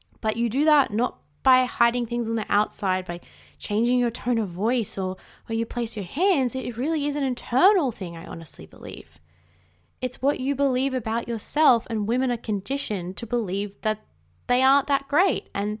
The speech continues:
that's really stupid and shit and not fair. <laughs> And that's why I'm doing this episode, to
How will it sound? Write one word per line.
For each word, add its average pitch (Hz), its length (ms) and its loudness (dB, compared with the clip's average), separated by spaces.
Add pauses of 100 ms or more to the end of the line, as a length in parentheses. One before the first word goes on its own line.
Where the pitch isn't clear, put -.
that's 254 320 2
really 277 180 0
stupid 294 480 -4
and 190 100 -4
shit - 380 -2
and 202 180 -2
not 233 180 2
fair. 208 380 2
<laughs> - 60 -20 (640)
And 214 140 4 (600)
that's 262 340 6
why 302 220 6
I'm 302 80 0
doing 302 220 0
this 302 160 -2
episode, 277 580 -4
to 202 260 -4